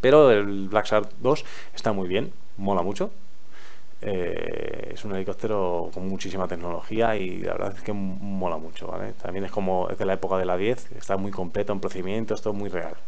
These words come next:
perfecto. Ya lo digo, Sub treinta y tres, no. Compraos el Flaming Cliff. Sub veintiséis, no. Compraos el Flaming Cliff.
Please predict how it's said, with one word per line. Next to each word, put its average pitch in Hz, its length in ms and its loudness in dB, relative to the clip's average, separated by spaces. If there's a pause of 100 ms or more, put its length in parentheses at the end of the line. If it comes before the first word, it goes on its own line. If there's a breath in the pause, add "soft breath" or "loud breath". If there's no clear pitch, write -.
(100)
perfecto. - 380 -2 (720 loud breath)
Ya 117 120 6
lo 98 80 4
digo, 82 260 0
Sub - 160 -2
treinta 90 180 0
y - 20 0
tres, 110 300 2
no. 95 280 0 (360)
Compraos 90 300 -2
el 90 80 -4
Flaming 87 220 -2
Cliff. 90 160 -2 (100)
Sub - 160 -2
veintiséis, 95 320 0
no. 92 260 0
Compraos 85 300 -2
el 85 260 -2
Flaming 87 240 -2
Cliff. 98 200 -4